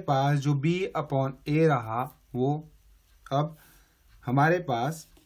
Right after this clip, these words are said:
एक quadratic equation से आता है, ए एक्स स्क्वायर प्लस बी एक्स प्लस सी इक्वल्स टू ज़ीरो। ऐसे ए एक्स स्क्वायर बी एक्स प्लस सी, तो एक्स स्क्वायर माइनस टू एक्स माइनस एट ज़ीरो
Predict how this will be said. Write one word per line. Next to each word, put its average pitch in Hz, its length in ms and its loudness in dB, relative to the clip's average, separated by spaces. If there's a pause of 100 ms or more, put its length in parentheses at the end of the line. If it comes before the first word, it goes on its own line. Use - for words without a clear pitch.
एक 180 240 0
quadratic 160 500 4
equation 131 400 -4
से 107 160 -10
आता 101 180 -8
है, - 120 -12
ए 175 240 2
एक्स 185 160 -6
स्क्वायर 139 420 0 (140)
प्लस 139 440 -4
बी 135 240 -2
एक्स 131 280 -6
प्लस 123 340 -6
सी 120 260 -6 (720)
इक्वल्स 135 440 -4
टू 185 140 -8 (240)
ज़ीरो। 107 300 -8
ऐसे 110 220 -12
ए 139 200 0
एक्स 135 140 -10
स्क्वायर - 280 -6 (160)
बी 123 160 -2
एक्स 147 300 -4
प्लस 139 280 -6
सी, 143 200 -2 (800)
तो 160 320 0
एक्स 175 220 4
स्क्वायर 190 300 2
माइनस 143 640 0 (360)
टू 170 260 2
एक्स 139 320 -2
माइनस 127 420 -4
एट 156 240 -6 (540)
ज़ीरो 151 240 2